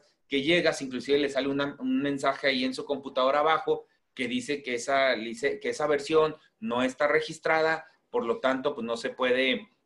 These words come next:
no se puede trabajar con esa versión, ¿no? ¿Y, y qué pasa? Pues que en ese momento estás haciendo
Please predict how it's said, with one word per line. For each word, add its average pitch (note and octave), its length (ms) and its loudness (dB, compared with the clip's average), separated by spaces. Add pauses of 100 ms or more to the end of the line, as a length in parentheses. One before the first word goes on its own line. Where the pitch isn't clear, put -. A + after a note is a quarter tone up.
(120)
no A#2 180 -8
se A#2+ 140 -8
puede B2+ 320 -2
trabajar A2 520 0
con A#2+ 140 -6
esa A#2+ 200 -4
versión, G#2 360 -4
¿no? E3+ 220 -8 (260)
¿Y, C#3 120 -6
y C#3 180 -10
qué E3+ 160 0
pasa? F#3+ 400 2
Pues D#3 140 -6
que C#3 80 -4
en B2+ 160 -6
ese C#3 180 -6
momento D#3+ 420 -4
estás C#3+ 280 -2
haciendo C#3 680 -2